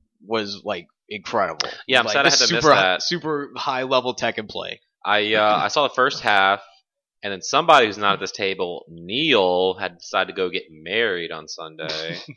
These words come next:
Speaker 2: Congrats.
Speaker 3: my special stage,
Speaker 2: Congrats
Speaker 3: by
Speaker 2: to
Speaker 3: the
Speaker 2: him.
Speaker 3: way, yeah.
Speaker 2: Uh, so I had to miss Tekken, the back half of Tekken.
Speaker 3: The
Speaker 2: and
Speaker 3: jambalaya was good, though.
Speaker 2: Good jambalaya. And Smash Four.
Speaker 1: Gotcha. Well, Smash Four also had a pretty good, uh,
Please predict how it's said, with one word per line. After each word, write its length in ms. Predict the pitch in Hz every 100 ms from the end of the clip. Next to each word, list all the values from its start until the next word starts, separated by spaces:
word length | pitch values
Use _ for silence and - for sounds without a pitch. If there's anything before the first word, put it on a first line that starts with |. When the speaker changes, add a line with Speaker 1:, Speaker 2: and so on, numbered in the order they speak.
| _
Speaker 2:
Congrats. 200 | 131 -
Speaker 3:
my 100 | 147
special 380 | 127 117 107 92
stage, 260 | - 80 76
Speaker 2:
Congrats 300 | 87 80 -
Speaker 3:
by 40 |
Speaker 2:
to 40 | 85
Speaker 3:
the 60 |
Speaker 2:
him. 40 | 76
Speaker 3:
way, 60 | - - 85 82 _ 101
yeah. 40 |
Speaker 2:
Uh, 460 | 101 95 92 85 -
so 160 | - 104
I 60 | 98
had 80 |
to 60 | 98
miss 260 | 95 92 - -
Tekken, 300 | 92 - -
the 60 |
back 220 | 92 95 -
half 180 | 92
of 40 | -
Tekken. 440 | 95 85 90 85
Speaker 3:
The 60 | 120
Speaker 2:
and 60 |
Speaker 3:
jambalaya 400 | 117 135 127 120
was 120 | 101 -
good, 240 | 104 90
though. 240 | 87 80 -
Speaker 2:
Good 120 | 82
jambalaya. 260 | 76 78 76 - - - -
And 500 | 104 98 92 87 82
Smash 320 | - - 67
Four. 300 | - 78 82 - - _ _ _ _ _ - _
Speaker 1:
Gotcha. 460 | 110 104 104 - - _ _ - _ _
Well, 120 | 117
Smash 340 | 113 165 160 -
Four 680 | 156 151 135 123 107 123 -
also 460 | 127 131 - 117 107
had 220 | 113 107
a 80 | 101
pretty 240 | 123 110
good, 260 | 101 107 101
uh, 320 | 98 95